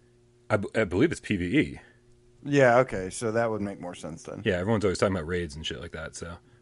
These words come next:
Speaker 2: Yeah. Yeah.
Speaker 1: Yeah.
Speaker 2: I was
Speaker 1: Anyway.
Speaker 2: gonna say, if it's P V P, I don't think V R and flat screen usually would be a good match P V P because, uh,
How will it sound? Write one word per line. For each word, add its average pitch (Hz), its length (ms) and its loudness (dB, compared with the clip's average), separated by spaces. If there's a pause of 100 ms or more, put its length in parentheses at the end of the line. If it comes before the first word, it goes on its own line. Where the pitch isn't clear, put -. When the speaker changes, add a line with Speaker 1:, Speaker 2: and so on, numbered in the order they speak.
(120)
Speaker 2:
Yeah. 98 340 0 (160)
Yeah. 73 40 -10
Speaker 1:
Yeah. 85 80 -8
Speaker 2:
I 85 40 -6 (1500)
was - 80 -16 (760)
Speaker 1:
Anyway. 151 180 12
Speaker 2:
gonna 139 120 8
say, 143 140 8
if 127 100 4
it's 131 100 -2
P 160 140 0
V 143 180 0
P, 131 400 0 (320)
I 151 120 6
don't 139 220 6
think 143 260 2
V 139 320 0
R 139 340 10
and 120 420 2 (240)
flat 147 280 6
screen 120 360 0
usually 127 580 2
would 113 200 -4
be 120 140 0
a 110 60 0
good 120 220 -2
match 113 360 -2
P 120 120 -6
V 104 120 -8
P 123 220 -6
because, 98 360 -10 (500)
uh, 104 280 0